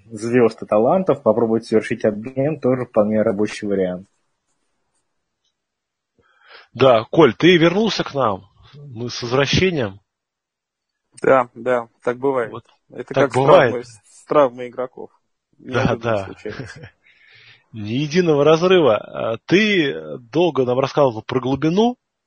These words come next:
Speaker 2: А, Леша, в принципе, продолжил твою мысль. А, помимо глубины, да, и вот подготовки к тому, чтобы брать лучших доступных, у тебя есть какие-то еще, ну, что называется, наработки в плане травм? Или вот,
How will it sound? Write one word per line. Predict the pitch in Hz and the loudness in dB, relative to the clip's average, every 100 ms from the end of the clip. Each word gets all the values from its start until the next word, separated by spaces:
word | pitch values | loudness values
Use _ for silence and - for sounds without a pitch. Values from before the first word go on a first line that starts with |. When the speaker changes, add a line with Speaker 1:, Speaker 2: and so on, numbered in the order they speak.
| _ | _
Speaker 2:
А, | 117 117 113 | -2 0 2
Леша, | 160 - | 0 0
в | 127 | -4
принципе, | 139 131 - 123 | -6 -6 -8 -6
продолжил | - 131 151 180 143 | 0 2 2 2 0
твою | 127 131 131 | -2 -2 0
мысль. | 185 190 131 107 _ _ _ - _ _ - | 0 0 -2 -4 _ _ _ -20 _ _ -4
А, | 120 120 117 113 - _ _ _ - | 2 4 4 2 -4 _ _ _ -4
помимо | 160 214 175 | 0 2 2
глубины, | 135 143 156 180 196 123 | 0 -2 0 4 4 4
да, | 131 120 | 4 4
и | 107 104 | 2 -2
вот | 107 | -8
подготовки | - 120 123 156 123 | -4 -2 0 -2 -4
к | - | -4
тому, | 127 139 | -2 -2
чтобы | - 113 | -4 -4
брать | 113 123 143 | 0 0 0
лучших | 147 120 | -2 -2
доступных, | 120 117 - 120 110 | -4 -2 -4 -6 -12
у | 113 | -8
тебя | 143 185 | -2 -2
есть | - | -4
какие-то | 151 139 - 123 | -8 -10 -6 -2
еще, | - - 127 104 - | 0 4 4 2 -4
ну, | 139 | -8
что | 131 - | -6 -4
называется, | 120 - 120 | -6 -4 2
наработки | 131 135 123 147 - 127 107 _ _ _ _ _ _ _ | 4 4 4 2 2 -4 -8 _ _ _ _ _ _ _
в | - | 2
плане | 135 120 | 4 4
травм? | 107 120 107 123 | 2 2 4 4
Или | 220 | 4
вот, | 175 | 4